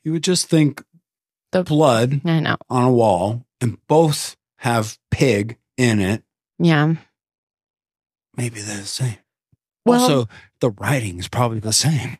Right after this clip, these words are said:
Speaker 1: <laughs>
Speaker 2: That fall, Manson and his family relocated to Death Valley, where he and his followers would absolutely be arrested. Now, no, they're not gonna be arrested for murder,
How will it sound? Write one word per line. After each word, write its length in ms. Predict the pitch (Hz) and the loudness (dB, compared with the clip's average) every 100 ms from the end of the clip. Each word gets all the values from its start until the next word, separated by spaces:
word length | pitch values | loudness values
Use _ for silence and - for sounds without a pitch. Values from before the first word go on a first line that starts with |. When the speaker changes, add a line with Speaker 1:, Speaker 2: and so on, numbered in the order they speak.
| - | -2
Speaker 1:
<laughs> 380 | 170 151 190 151 _ - | 0 0 -2 -4 _ -2
Speaker 2:
That 360 | 190 208 269 | 0 0 -2
fall, 480 | - 170 156 226 262 - | -2 0 2 0 -2 0
Manson 600 | 190 170 185 226 254 - | 2 2 2 0 0 -2
and 140 | 208 | 0
his 200 | 220 220 - | 0 0 0
family 400 | 180 175 185 180 | 0 2 0 0
relocated 880 | 175 202 233 175 - 147 151 160 | 0 0 2 0 0 0 0 -2
to 120 | - 165 | -2 -2
Death 300 | 143 160 - | 0 -2 -2
Valley, 540 | 131 117 151 240 - - - - - | -2 0 2 0 -2 -14 -18 -20 -6
where 240 | 190 196 | 0 0
he 280 | 196 - 247 277 | 0 0 0 2
and 100 | 302 | 2
his 240 | 320 285 - | 0 -4 -10
followers 800 | - 202 190 185 185 185 185 - | -2 0 2 2 2 2 0 -4
would 160 | 180 196 | -2 0
absolutely 600 | - 214 - 262 208 175 | 0 -2 -4 -2 -2 0
be 160 | 160 147 | 2 2
arrested. 680 | 151 226 - - - 170 - _ _ - - - - - | 2 0 -2 -2 -4 -8 -12 _ _ -16 -14 -14 -16 -4
Now, 180 | 214 220 | 2 4
no, 520 | 226 220 240 262 294 | 4 2 2 0 0
they're 160 | 262 262 | -2 -4
not 180 | 269 277 | -4 -2
gonna 140 | 311 | -2
be 160 | 302 311 | 0 0
arrested 360 | 220 208 254 | -2 -2 -4
for 160 | - 294 | 0 2
murder, 600 | 226 123 - 92 156 | 2 2 2 2 2